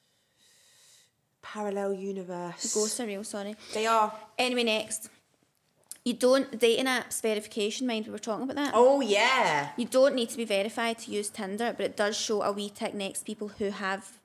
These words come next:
Speaker 2: verified themselves.
Speaker 1: Right.
Speaker 2: And that means you need to take a video to prove you're the person in the pictures.
Speaker 1: Right.
Speaker 2: But, big but here, you can do that and then change every picture in your profile, so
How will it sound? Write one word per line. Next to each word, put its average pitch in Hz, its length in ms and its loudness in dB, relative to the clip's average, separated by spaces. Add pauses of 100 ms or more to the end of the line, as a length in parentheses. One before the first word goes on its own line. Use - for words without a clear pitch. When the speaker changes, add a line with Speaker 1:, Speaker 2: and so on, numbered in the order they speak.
(200)
Speaker 2:
verified 226 520 -2
themselves. 208 800 -6 (260)
Speaker 1:
Right. 185 380 0 (180)
Speaker 2:
And 214 140 -2
that 196 160 2
means 214 200 -2
you 214 40 -6
need - 200 -4
to - 40 -10
take 202 220 -4
a - 20 -8
video 196 340 -4
to 214 140 -14
prove 202 300 -6
you're 196 100 -4
the 208 80 -14
person 196 360 -8
in 190 80 -8
the 196 60 -12
pictures. 208 480 -6
Speaker 1:
Right. 180 540 0 (160)
Speaker 2:
But, - 640 0 (420)
big 202 220 -4
but 190 200 -2
here, 220 260 -4 (360)
you 226 60 -10
can 226 180 2
do 220 240 4
that 262 280 0
and 202 120 -2
then 202 220 0
change 202 320 -4
every 202 180 -6
picture 202 340 -8
in - 20 -6
your 190 80 -8
profile, 240 480 -6
so 202 340 -6